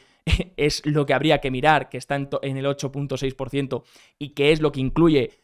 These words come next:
las categorías que realmente también consumimos a diario? O sea, que esta tontería a mí no me vale, pero bueno, va-, veamos el core C P I porque para ellos es importante, por tanto, ¿qué podemos esperar? Bueno, pues no logra superar ese, ese, ese techo que se hizo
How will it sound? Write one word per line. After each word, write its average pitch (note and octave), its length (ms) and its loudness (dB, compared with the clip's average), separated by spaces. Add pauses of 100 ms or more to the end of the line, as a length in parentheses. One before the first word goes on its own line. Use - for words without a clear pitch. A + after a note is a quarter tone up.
(180)
las C3+ 300 -4
categorías C3+ 680 0
que - 140 -10
realmente D3 480 0
también D3 300 -2
consumimos C#3 600 -2
a A#2+ 80 -8
diario? C3 420 -4
O - 40 -18
sea, B2 160 -14
que C3+ 60 -14
esta F#3 180 -4
tontería E3 460 -4 (320)
a C3 80 -2
mí F#3+ 240 -2
no C#3+ 280 -2
me G#3 120 2
vale, C3+ 200 2
pero C#3+ 140 -4
bueno, F#3+ 300 -4 (100)
va-, B2+ 120 -6
veamos D3+ 500 0
el F#3+ 100 -2
core G3+ 220 0
C F3+ 100 -8
P G#3 120 -4
I B3 80 -4
porque - 360 -8 (140)
para D3+ 160 0
ellos G3 160 0
es F#3 80 -6
importante, F#3+ 480 -4
por D#3 140 -6
tanto, F3+ 400 -8 (100)
¿qué F#3+ 100 0
podemos E3 300 0
esperar? F#3 320 0 (260)
Bueno, E3 240 2
pues - 240 -6
no E3 200 6
logra F#3+ 420 4
superar D#3 440 0
ese, D#3 260 -6
ese, F3 320 -6
ese E3 220 -8
techo F3+ 300 -10
que B2+ 120 -14
se B2+ 120 -10
hizo G3+ 460 -2